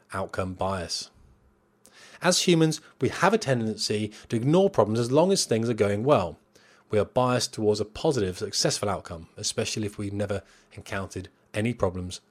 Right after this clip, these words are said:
before. Quote, "A decision based on the outcome of previous events without regard to how the past events developed. This is called outcome biased." Now, any person in any walk of life can fall foul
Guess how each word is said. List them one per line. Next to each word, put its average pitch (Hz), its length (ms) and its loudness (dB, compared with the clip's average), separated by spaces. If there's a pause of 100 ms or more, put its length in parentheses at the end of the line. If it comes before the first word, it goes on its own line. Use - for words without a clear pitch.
(100)
before. 98 540 -2 (1500)
Quote, 107 340 2 (640)
"A 139 40 2
decision 180 300 6
based 151 400 6
on 131 120 6
the 135 140 2
outcome 156 300 6
of 127 100 4
previous 165 260 4
events 107 320 2
without 170 240 4
regard 113 300 4
to 113 60 0
how 202 280 4
the - 80 2
past 104 300 -4
events 101 200 -4
developed. 98 400 -6 (380)
This 117 140 -4
is 110 100 -4
called 120 220 -4
outcome 107 420 -2
biased." 101 580 0 (1300)
Now, 190 180 2
any 233 180 2
person - 360 2
in - 60 -6
any 185 140 4
walk 123 180 2
of 104 100 -2
life 92 240 -2
can 107 140 -6
fall 110 200 0
foul 107 460 2